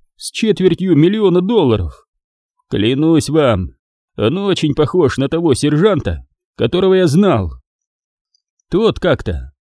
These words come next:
решил перетрахать всех сингапурских шлюх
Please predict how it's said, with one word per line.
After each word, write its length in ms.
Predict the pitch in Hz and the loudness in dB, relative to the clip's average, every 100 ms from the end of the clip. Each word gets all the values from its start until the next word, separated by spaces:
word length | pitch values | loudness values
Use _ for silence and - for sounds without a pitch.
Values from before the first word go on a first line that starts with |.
| _ - | _ -4
решил 420 | 113 131 214 202 | -2 -2 -2 -2
перетрахать 640 | 202 190 196 202 - 175 | 0 0 2 2 2 0
всех 360 | - - 202 - | -2 -2 -2 0
сингапурских 760 | - 160 175 202 202 - 185 - | -2 0 0 -2 -4 -4 -4 -4
шлюх 520 | 220 226 117 - | 0 2 0 -2